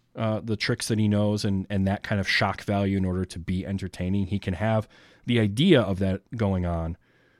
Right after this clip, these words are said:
and still be able to build, you know, uh, a tense situation around it. Plus, it just lets your brain go, 'cause now you're wondering, like,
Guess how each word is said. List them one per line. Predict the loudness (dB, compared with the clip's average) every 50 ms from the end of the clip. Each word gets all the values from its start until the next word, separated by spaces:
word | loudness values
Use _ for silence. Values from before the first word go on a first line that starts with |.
| _ _ _ _ _ _ _ _ _ _ _ _ -4 -2
and | 0 0
still | 0 0 0 0 2 2
be | 2 2
able | 2 2
to | 0 0
build, | 0 2 2 4 4 2 2 0 0
you | -2 -2
know, | 0 0 0 -2 -4 -6 -8 -10 _
uh, | -8 -8 -6 -6 -8
a | -10
tense | -10 -4 -2 -2 -2 -2 -4
situation | -6 -6 -6 -4 -2 0 0 0 0 -2 -4
around | -2 0 2 2 2 2 2
it. | 0 -4 _ _ _ _ _ _ _ _
Plus, | 2 4 4 4 2 -2 -4 -2
it | -2 -2 0
just | 2 2 0 2 0
lets | -2 -2 -2 -2
your | -2 0
brain | 2 2 4 4 4 4 4
go, | 2 0 -4 -4
'cause | -6 -2 0
now | 2 2 4 4 4
you're | 4 2 2 4
wondering, | 4 4 4 4 4 4 2 2 0 0
like, | 0 0 0 -2 -8